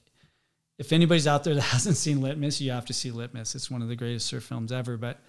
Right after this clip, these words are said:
you guys were talking about hand shapes and, and the computer and all that. And, and it's funny these days with people that are new into the surf thing, they're like, "Oh, you know,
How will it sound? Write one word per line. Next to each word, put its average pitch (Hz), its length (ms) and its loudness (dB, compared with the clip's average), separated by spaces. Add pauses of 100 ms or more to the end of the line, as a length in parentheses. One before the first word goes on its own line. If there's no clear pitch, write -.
(760)
you 180 120 6
guys 175 200 6
were 175 60 4
talking 165 220 4
about 151 160 4
hand 165 320 2
shapes 151 520 0
and, 131 480 -2
and 127 280 -6
the 120 60 -6
computer 151 680 -2
and 135 100 0
all 131 140 -2
that. 131 320 -4
And, 135 380 -2
and 131 340 -4 (1800)
it's 202 220 -2
funny 208 320 2
these 180 200 2
days 156 260 4
with - 300 -2 (240)
people 165 240 0
that 156 140 2
are 143 80 0
new 143 280 2
into 151 140 0
the 123 60 -2
surf - 280 -4
thing, 170 240 -2
they're 143 120 -2
like, 135 400 -4
"Oh, 170 460 -4
you 170 140 -4
know, 156 240 -6